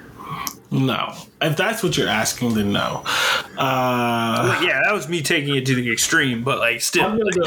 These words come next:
Speaker 1: I'm gonna go secondary. I think, like, I think people are underestimating the secondary, especially at corner because of the injuries. But think about it. You have Ronnie Hickman, who is a hundred tackle guy, and he's playing the position he actually should have played.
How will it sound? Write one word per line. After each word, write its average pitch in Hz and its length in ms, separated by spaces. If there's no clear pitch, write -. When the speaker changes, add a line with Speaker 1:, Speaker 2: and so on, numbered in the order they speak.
Speaker 1:
I'm 202 160
gonna 214 120
go 165 120
secondary. 120 800
I 160 100
think, 185 260
like, 135 400
I 165 60
think 214 240
people 165 200
are 131 80
underestimating 139 840
the 143 80
secondary, 135 720
especially 143 420
at 98 160
corner 123 320
because 120 340
of 107 80
the 113 80
injuries. 135 680
But 147 140
think 165 180
about 104 200
it. 98 60
You 175 140
have 156 160
Ronnie 160 340
Hickman, 107 400
who 139 280
is 117 240
a - 100
hundred 147 320
tackle 113 360
guy, - 320
and 139 120
he's 151 260
playing 151 300
the 139 60
position 131 420
he 120 100
actually 113 320
should 113 180
have 110 140
played. - 320